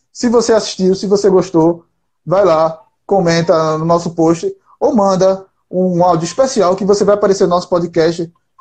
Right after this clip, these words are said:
Tá lá o número especial. Eu vou colocar aqui. O número é oito um, é o D D D,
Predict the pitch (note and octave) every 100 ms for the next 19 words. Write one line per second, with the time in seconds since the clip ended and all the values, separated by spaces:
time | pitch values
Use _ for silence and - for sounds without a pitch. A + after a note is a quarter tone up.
0 | _ B3+ G#3+ F#3 F#3 F3+ F3+ - F#3+ F#3+
1 | D#3 E3 - _ _ _ _ - F3+ G#3
2 | G#3+ A3+ G#3 A3 G3 D#3+ C#3 - _ _
3 | F#3 G3+ A3 G#3+ G3+ E3+ D3 D3 _ _
4 | _ _ G#3+ B3+ D4 G#3 G#3+ B3 F3+ F#3
5 | F3+ F#3 E3+ E3+ A3 -